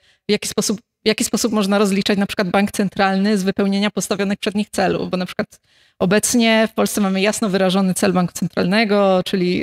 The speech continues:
cel inflacyjny, utrzymanie właśnie, e,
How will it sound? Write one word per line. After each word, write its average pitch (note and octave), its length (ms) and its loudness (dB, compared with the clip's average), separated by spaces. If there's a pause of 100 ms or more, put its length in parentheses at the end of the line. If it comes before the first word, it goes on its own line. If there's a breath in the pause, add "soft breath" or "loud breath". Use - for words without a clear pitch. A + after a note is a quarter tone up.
(140)
cel G3 160 0
inflacyjny, G#3 840 0
utrzymanie G3 420 -2
właśnie, F#3 320 -2 (440 loud breath)
e, - 380 -2